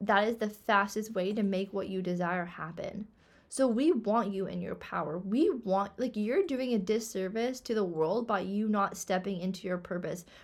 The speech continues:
by you not following that higher self, knowing that you are meant for more.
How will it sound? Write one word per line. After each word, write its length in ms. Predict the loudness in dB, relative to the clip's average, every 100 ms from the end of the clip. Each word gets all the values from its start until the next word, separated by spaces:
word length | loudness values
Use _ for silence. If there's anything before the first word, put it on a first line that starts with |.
| -20 _
by 260 | -4 2 4
you 220 | 4 2
not 280 | 4 4 2
following 480 | 0 0 2 2 2
that 160 | 0
higher 420 | -2 -2 0 0 -2
self, 400 | 2 2 4 2
knowing 500 | 4 4 4 2 2
that 140 | 0
you 240 | -2 0
are 100 | 2
meant 240 | 2 0 -4
for 180 | -4 0
more. 460 | 0 -2 -6 -10